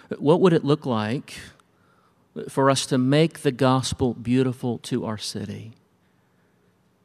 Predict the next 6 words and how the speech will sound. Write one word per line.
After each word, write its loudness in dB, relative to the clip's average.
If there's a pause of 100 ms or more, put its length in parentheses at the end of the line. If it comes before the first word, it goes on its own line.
(760)
And, -2
and, 2
and, 0
and 0
a 8
message 4